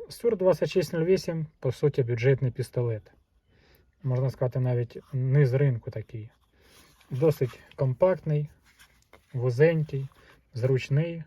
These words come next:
в руці, е, приємно лежить. Дещо його хт-, хтось говорить, що він схожий на Макаров. Ну, десь здалека, можливо, і схожий.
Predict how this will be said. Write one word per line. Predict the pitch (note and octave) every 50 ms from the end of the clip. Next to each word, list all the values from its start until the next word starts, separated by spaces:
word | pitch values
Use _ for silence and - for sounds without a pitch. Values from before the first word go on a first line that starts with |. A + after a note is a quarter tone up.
| _ _ _ -
в | B2 B2
руці, | C3+ C3 - - - C#3 C3+ B2+ C3 C3+ _ _ - - - _ _ _ _ _ _ _ -
е, | C3 A#2+
приємно | - C#3 C3+ C#3 C3+ C3+ B2+ B2 B2 A#2+
лежить. | B2 A#2 A2+ A#2+ A#2 A#2 - - - - _ - - - - - - -
Дещо | - C#3 D3 G#3+ A3 G3 - - F3 D3+ C#3+ C3+ C3+ C3
його | B2+ C3+ C3+ C3 B2+
хт-, | B2 - - - -
хтось | - - - - D3+ C3+ A#2+
говорить, | C#3 C3+ C3+ C3 B2
що | - - C3
він | C3+ B2
схожий | - - - C#3 A#2+ C3
на | B2+ B2+
Макаров. | B2 B2 B2+ - - F#3+ F3 D3 C#3+ E3
Ну, | G#3+ B3 C4 B3+ A#3+ F#3+
десь | E3 G3 G3 D#3 - - D3+
здалека, | C#3+ C3+ D#3 D#3 D#3 D3 - - D3+
можливо, | C#3 C3+ B2+ C3 C3 B2+ B2 B2
і | A#2+
схожий. | - - - F3+ D#3+ C3 B2 A#2 A2+